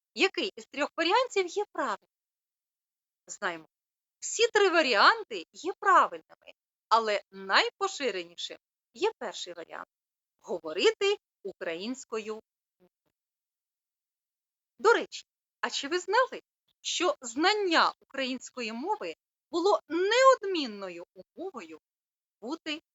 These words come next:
козаком Запорізької Січі? Не знаєш мови — не козак. Не можеш бути козаком-запорожцем. А от, до речі, чи правильно говорити — це правильна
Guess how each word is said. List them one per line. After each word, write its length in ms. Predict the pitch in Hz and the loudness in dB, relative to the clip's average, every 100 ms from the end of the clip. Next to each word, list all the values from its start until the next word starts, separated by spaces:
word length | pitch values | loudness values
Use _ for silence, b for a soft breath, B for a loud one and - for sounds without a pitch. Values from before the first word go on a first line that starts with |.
| _ | _
козаком 680 | 196 - 170 _ 185 294 320 _ - | -8 -6 -8 _ -4 -4 -6 _ -20
Запорізької 920 | 170 202 - 165 170 214 - 202 196 - | -4 -4 -4 -8 -8 -12 -12 -10 -10 -12
Січі? 440 | - - 202 - - _ _ _ _ _ _ | -18 -20 -14 -16 -16 _ _ _ _ _ _
Не 220 | 208 196 | -6 -6
знаєш 560 | - - 185 403 466 370 | -6 4 6 6 2 -2
мови — 440 | 381 392 370 370 - _ _ | -2 -2 -2 -4 -8 _ _
не 260 | 185 202 311 | -10 -4 -4
козак. 360 | 240 240 170 - _ _ _ _ _ - | -4 -6 -6 -8 _ _ _ _ _ -18
Не 320 | 190 220 403 | -6 0 0
можеш 420 | 339 285 240 - - | 2 0 -2 -8 -6
бути 360 | 339 - 370 - _ _ _ | -4 -2 -4 -4 _ _ _
козаком-запорожцем. 1600 | 190 170 165 - 190 233 - _ _ 220 - _ _ - - 175 _ _ _ _ _ _ _ _ _ | -8 -6 -6 -6 -8 -8 -14 _ _ -18 -18 _ _ -20 -20 -20 _ _ _ _ _ _ _ _ _
А 140 | - 254 | 0 2
от, 160 | 302 | 2
до 140 | 277 381 | 0 0
речі, 360 | 277 185 - - _ _ _ _ _ | -2 -8 -14 -16 _ _ _ _ _
чи 160 | - 311 | -8 -6
правильно 600 | - 370 539 523 453 427 | 2 6 8 6 4 2
говорити — 640 | 403 370 330 262 - 190 - _ _ _ | 0 2 0 -2 -8 -10 -12 _ _ _
це 160 | - 440 | -8 -6
правильна 800 | - 427 349 240 185 180 175 156 | 0 8 10 10 6 -4 -10 -12